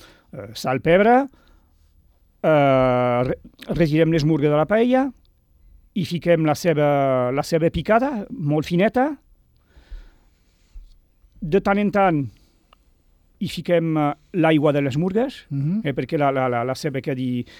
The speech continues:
Speaker 1: es desfaci,
Speaker 2: Clar.
Speaker 1: quedi, mm, bien confitada. Aleshores, després, quan ja ha absorbit tota l'aigua i està, mm, ja està saltejant una altra vegada,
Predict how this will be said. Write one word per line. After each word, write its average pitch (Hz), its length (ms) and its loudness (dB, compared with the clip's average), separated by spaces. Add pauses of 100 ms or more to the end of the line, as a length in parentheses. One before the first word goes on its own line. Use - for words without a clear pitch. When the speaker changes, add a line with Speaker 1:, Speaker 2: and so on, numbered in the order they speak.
(100)
Speaker 1:
es 123 160 -10
desfaci, 123 800 -4
Speaker 2:
Clar. 110 160 -4
Speaker 1:
quedi, 131 280 -2
mm, 127 520 -2
bien 139 200 -6
confitada. 170 580 0 (1040)
Aleshores, 185 380 2
després, 190 600 0 (640)
quan 185 340 2
ja 175 120 4 (260)
ha 151 40 6
absorbit 151 440 -2 (220)
tota 160 260 -4
l'aigua 160 580 2
i 170 140 -4
està, 143 640 0 (540)
mm, 143 580 -2
ja 147 140 0
està 151 220 -4
saltejant 147 460 -4
una 143 120 0
altra 143 180 -4
vegada, 220 500 4